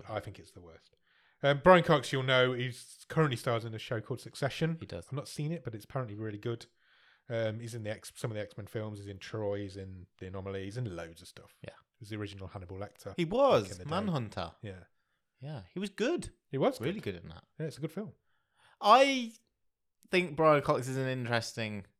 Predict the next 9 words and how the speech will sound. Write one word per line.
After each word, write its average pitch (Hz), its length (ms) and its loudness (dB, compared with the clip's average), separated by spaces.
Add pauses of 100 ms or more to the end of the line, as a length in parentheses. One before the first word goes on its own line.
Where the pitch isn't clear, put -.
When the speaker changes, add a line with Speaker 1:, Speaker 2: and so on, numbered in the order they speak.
(480)
Speaker 2:
character 110 400 0
'cause 117 260 -8 (400)
he's 180 540 -2 (400)
worked 185 760 2 (720)
really 151 360 0
solidly 110 480 2
the 98 120 -4
last 98 240 -2
twenty 98 520 -10